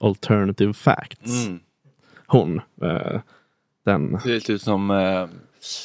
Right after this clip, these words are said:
Speaker 2: S E B bankens för detta chef, va? Hon, vad heter hon? Annika Falkengren.
Speaker 1: <laughs> Jag har faktiskt ingen aning,
Speaker 2: Ja.
Speaker 1: men det är mycket möjligt. Eh, och, eh,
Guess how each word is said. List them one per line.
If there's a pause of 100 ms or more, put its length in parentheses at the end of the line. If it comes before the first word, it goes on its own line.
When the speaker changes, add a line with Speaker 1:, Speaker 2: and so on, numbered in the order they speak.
(260)
Speaker 2:
S
E
B
bankens
för
detta (240)
chef,
va?
Hon,
vad
heter
hon? (360)
Annika
Falkengren. (280)
Speaker 1:
<laughs>
Jag
har
faktiskt
ingen
aning,
Speaker 2:
Ja.
Speaker 1:
men
det
är
mycket
möjligt. (600)
Eh, (640)
och,
eh,